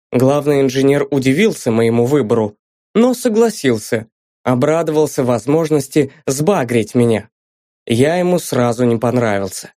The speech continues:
Я отправился к начальнику эксплуатации. Это был толстый, черный человек с мясистыми губами. Ровно час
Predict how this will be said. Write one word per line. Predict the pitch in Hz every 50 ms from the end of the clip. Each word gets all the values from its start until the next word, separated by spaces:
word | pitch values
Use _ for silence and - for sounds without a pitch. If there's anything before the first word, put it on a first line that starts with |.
| _ _ _ _ _ _ _ _ _ _ _ _ _ -
Я | 131 143 190 226 240
отправился | 214 - - 175 175 190 196 196 196 185 - - 202
к | 208 190
начальнику | 175 156 135 - - 131 123 120 120 120 120 - 143 139
эксплуатации. | 143 143 - - - 156 156 156 143 - 135 110 104 - - - - 101 - _ _ _ _ _ _ _
Это | 131 127 123
был | 139 135 143 139 139
толстый, | 135 - - 156 180 185 156 117 - - - 131 120 107 - _ _ _ _ -
черный | - - 170 175 175 151 131 135 131 123
человек | - - 139 127 120 117 135 165 180 - - _ _ _
с | - -
мясистыми | - 160 160 151 - - 165 160 - - - 156 156 151
губами. | 151 143 151 143 135 127 113 104 98 - - _ _ _ _ _ _ _ _ _ _ _ _
Ровно | - 135 151 202 214 180 185 185 170
час | - - - 226 220 185 - -